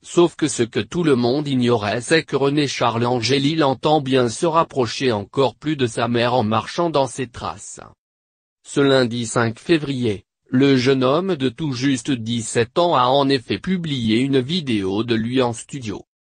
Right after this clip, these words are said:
Et le moins que l'on puisse dire, c'est que c'est plutôt très réussi.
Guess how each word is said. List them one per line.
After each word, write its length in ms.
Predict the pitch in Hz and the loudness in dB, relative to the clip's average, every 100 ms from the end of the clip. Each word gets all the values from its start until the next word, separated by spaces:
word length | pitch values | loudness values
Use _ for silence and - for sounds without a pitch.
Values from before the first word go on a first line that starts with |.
| _ - | _ 0
Et 140 | 139 | 2
le 180 | 127 123 | 4 2
moins 320 | 120 117 120 | 2 2 0
que 120 | - | 0
l'on 220 | 135 131 | 0 0
puisse 280 | 123 131 120 | -2 -6 -4
dire, 280 | 123 127 131 | -4 -2 -2
c'est 240 | - 165 | 0 0
que 160 | - 113 | 0 -4
c'est 160 | - 110 | -2 -4
plutôt 420 | - 123 120 123 | -2 -2 0 0
très 300 | 120 151 143 | 0 -2 0
réussi. 580 | 139 165 151 127 104 | 0 0 -2 -6 -12